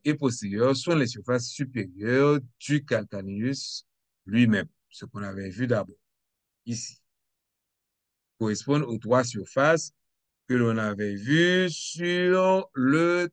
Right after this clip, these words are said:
talus. Et on se rappelle, euh, chaque fois, au lieu de faire marche avant, je fais marche arrière.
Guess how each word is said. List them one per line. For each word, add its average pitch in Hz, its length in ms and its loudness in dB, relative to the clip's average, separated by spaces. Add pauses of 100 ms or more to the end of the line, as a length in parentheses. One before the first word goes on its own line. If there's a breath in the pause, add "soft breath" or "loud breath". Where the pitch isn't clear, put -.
(140)
talus. 151 640 0 (1600)
Et 107 40 -12
on 107 80 -8
se 110 160 -10
rappelle, 156 520 4 (1080)
euh, 113 1120 -2 (1800)
chaque 127 280 -4
fois, 120 120 0
au 113 60 0
lieu 113 100 -2
de 110 80 -4
faire 110 340 -4 (140)
marche 110 420 0
avant, 101 300 -6
je 185 100 -10
fais 95 220 -14
marche - 300 -16
arrière. 170 600 2